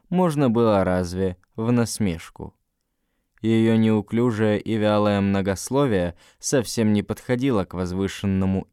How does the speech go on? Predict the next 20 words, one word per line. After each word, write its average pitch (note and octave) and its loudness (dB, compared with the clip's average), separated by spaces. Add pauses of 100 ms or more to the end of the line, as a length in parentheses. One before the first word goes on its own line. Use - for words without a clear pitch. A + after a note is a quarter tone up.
идеализму F#2+ -2 (220)
моего G2+ 0
друга. G2 -4 (1080)
Как A#2 0
бы G#2 0
то G#2 0
ни A2 2
было, F2+ 0 (320)
никакой C3 2
другой G#2 0
книги C#3+ -2 (460)
не D#3 2
случилось A2+ -2
под F#2 -6
рукою, E2 -8 (360)
и A2+ 0
я G2+ 2
принялся G#2 -2
за F2+ -4
чтение A#2+ 0